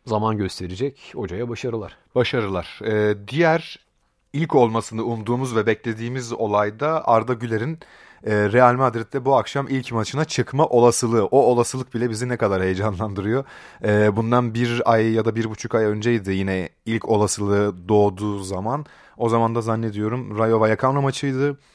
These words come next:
Speaker 2: E, gece on bir maçıydı yanlış hatırlamıyorsam ve bütün Türkiye, yani en azından spor <laughs> takip eden insanlar olarak hepimiz ekran başında bekledik. "Hadi Arda girsin, hadi Arda girsin." diye. Ve yanlış hatırlamıyorsam maç sıfır sıfır bitmişti.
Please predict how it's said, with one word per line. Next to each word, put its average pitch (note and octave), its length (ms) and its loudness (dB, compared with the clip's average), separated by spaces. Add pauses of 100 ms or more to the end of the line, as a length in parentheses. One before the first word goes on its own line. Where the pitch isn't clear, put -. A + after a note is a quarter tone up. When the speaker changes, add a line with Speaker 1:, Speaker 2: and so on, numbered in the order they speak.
(200)
Speaker 2:
E, G#2+ 400 2 (960)
gece G#2+ 220 4
on D3 220 4
bir E3+ 80 2
maçıydı D#3+ 360 -2
yanlış D#3+ 280 -2
hatırlamıyorsam D#3+ 720 -2 (420)
ve A2+ 120 -4
bütün E3+ 220 -2
Türkiye, D3+ 600 -2 (920)
yani A2 240 2
en A2+ 120 -2
azından A#2+ 360 0
spor B2+ 460 4
<laughs> - 40 -10
takip A2+ 400 4
eden A#2+ 180 0
insanlar A#2+ 460 0
olarak B2+ 300 4
hepimiz C#3 300 0
ekran C3+ 360 0
başında B2 320 -2
bekledik. A#2 380 -4
"Hadi B2 200 0
Arda A2+ 300 0
girsin, G#2 400 -12
hadi A2+ 240 -4
Arda G#2 320 -2
girsin." G#2+ 480 -10
diye. B2+ 200 -2 (520)
Ve A2 100 2 (500)
yanlış A#2+ 280 0
hatırlamıyorsam C#3 540 -2
maç C3 120 -2
sıfır - 260 -6
sıfır F#2+ 320 -6
bitmişti. G2+ 500 -8